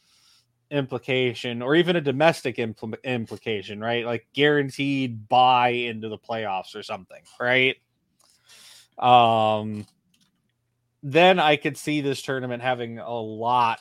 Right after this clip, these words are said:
more value and, you know, it'd be a lot more enticing to the viewership and to people to watch and for teams to wanna take seriously and, and, and participate in.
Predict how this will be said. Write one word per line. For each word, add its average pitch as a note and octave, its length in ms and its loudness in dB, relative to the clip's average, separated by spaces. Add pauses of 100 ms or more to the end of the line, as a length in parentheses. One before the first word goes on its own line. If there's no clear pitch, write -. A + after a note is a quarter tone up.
(100)
more A2+ 880 -2
value A2 1200 -8 (120)
and, G#2 800 -4 (200)
you A#2+ 160 -6
know, G2 500 -4 (1160)
it'd C3 220 -2
be C#3+ 200 2
a B2+ 80 2
lot B2 300 2
more B2+ 240 -4
enticing C3 1000 -6
to C#3 220 -6
the B2+ 100 -4
viewership C3 680 -6
and A#2 140 -10
to A2+ 80 -14
people C3 320 -10
to A#2 60 -6
watch A#2 420 -4
and A2 140 -14
for G#2 120 -18
teams B2 440 -18
to A2 180 -12
wanna G#2+ 280 -10
take - 280 -14
seriously A#2+ 720 -10
and, G#2 240 -12
and, G#2 280 -16
and G#2 220 -18
participate B2 720 -8
in. C#3+ 280 -4